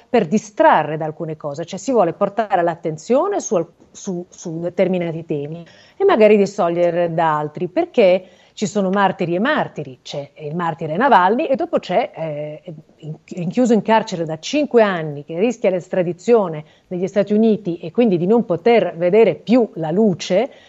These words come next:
anche Julian Assange. Questi sono i due giorni cruciali in cui la,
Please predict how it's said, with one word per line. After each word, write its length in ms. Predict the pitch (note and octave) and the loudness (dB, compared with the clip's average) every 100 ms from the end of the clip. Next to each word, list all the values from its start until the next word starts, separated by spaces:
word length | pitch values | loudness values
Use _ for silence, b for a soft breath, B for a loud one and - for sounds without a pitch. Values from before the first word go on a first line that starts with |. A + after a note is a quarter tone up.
| b | b
anche 360 | b G#3+ G3 C#4 | b 0 2 2
Julian 360 | F#3+ F3 G3+ C3+ | 2 2 2 0
Assange. 600 | - C#4 G#3 D#3+ D3+ - _ - | -4 -2 -2 -4 -10 -18 _ 0
Questi 240 | D4 - | 0 0
sono 240 | - A3 | 0 0
i 60 | D#3+ | -2
due 240 | F#3 A#3+ C4 | -2 2 4
giorni 400 | A3+ F#3 E3 D#3 | 6 4 2 -4
cruciali 720 | C4 D4 - D3+ D3 G3 C4 b b | -4 -4 -2 -4 -2 -4 -4 b b
in 120 | C#4 | -10
cui 320 | - F3 F#3+ B B B | -4 -2 -2 B B B
la, 240 | B F3 | B -2